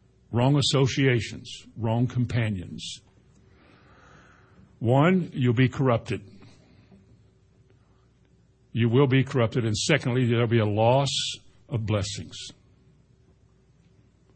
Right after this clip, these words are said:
A loss of blessings. And when I talk about loss of blessings, you know what? The great blessing in life is peace.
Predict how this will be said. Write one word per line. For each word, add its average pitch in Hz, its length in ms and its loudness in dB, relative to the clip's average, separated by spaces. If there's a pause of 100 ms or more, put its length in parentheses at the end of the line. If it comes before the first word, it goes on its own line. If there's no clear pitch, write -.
(120)
A 98 40 -4
loss 110 360 0
of 98 100 -2
blessings. 95 460 -6 (1500)
And 110 220 -2
when 113 140 0
I 120 120 2
talk 123 260 0
about 117 260 0
loss 120 360 -2
of 107 120 -4
blessings, 123 540 0 (180)
you 131 100 2
know 131 120 0
what? 127 440 -2
The 123 100 -2
great 139 420 0
blessing 123 480 0
in 113 200 -2
life 107 460 -4 (1120)
is - 220 -4
peace. - 500 -6